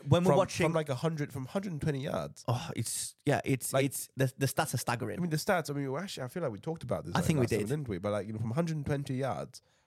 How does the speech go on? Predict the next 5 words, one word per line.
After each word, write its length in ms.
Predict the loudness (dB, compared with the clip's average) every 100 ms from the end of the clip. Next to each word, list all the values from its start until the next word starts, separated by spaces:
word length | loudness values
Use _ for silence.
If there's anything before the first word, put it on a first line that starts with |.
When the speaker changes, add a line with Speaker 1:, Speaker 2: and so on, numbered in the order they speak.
| _ -2
Speaker 2:
right? 180 | -2 -2 _ _ _ _ -20 _ _ _ _ _
H-, 100 | -18 -10
what's 260 | -4 -4 -4
the 180 | -6 -4
average, 640 | -2 0 0 -4 -6 -16